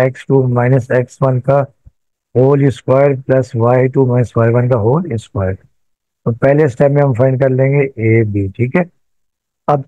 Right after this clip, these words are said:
ए के coordinates हो गए एक्स वन, वाई वन, टू comma three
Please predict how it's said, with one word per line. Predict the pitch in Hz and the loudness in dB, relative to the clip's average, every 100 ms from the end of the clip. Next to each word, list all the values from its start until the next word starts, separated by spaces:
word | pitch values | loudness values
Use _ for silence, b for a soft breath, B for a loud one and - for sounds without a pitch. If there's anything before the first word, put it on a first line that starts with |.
| - | -2
ए | 147 151 | 0 0
के | 160 | 0
coordinates | 151 143 139 147 135 | 2 2 2 0 0
हो | 135 | 0
गए | 139 127 | 2 0
एक्स | 131 - | -2 -2
वन, | 139 139 | -2 0
वाई | 127 120 127 131 | 0 2 2 2
वन, | 143 147 | 0 -2
टू | - _ 135 135 | -8 _ -2 0
comma | 135 139 143 | 0 0 0
three | 127 143 160 | 0 0 -2